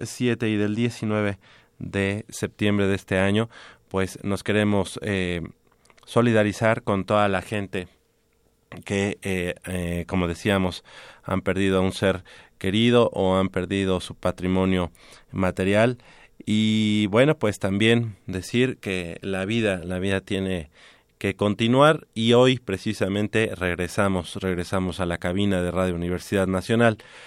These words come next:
para dar cuenta, dar cuenta de todo lo que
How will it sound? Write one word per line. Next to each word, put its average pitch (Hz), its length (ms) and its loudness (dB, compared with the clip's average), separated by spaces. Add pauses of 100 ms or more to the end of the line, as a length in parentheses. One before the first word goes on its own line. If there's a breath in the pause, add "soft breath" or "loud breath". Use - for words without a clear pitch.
(520 loud breath)
para 101 200 4
dar 110 220 6
cuenta, 113 580 6
dar 101 300 -2
cuenta 98 340 0
de 90 120 -2
todo 98 300 2
lo 92 180 0
que 90 260 -4